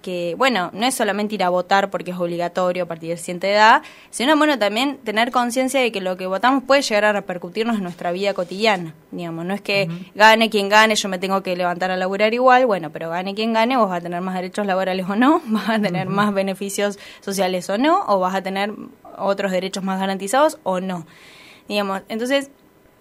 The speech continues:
Speaker 1: creo que tiene que haber en general una concientización y una apropiación por parte de la sociedad de los derechos humanos como bandera, como forma de vida,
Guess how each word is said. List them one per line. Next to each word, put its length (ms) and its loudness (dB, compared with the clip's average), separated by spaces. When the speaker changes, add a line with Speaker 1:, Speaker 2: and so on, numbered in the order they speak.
Speaker 1:
creo 160 4
que 80 2
tiene 220 0
que 40 4
haber 140 6
en 120 -4
general 440 0
una 220 -2
concientización 1040 -4
y 20 -2
una 140 -2
apropiación 640 -4
por 100 -8
parte 220 -6
de 80 -4
la 80 -2
sociedad 320 -4
de 80 0
los 100 -2
derechos 400 -6
humanos 400 -4
como 240 -8
bandera, 460 0
como 200 -10
forma 360 -8
de 100 -4
vida, 420 0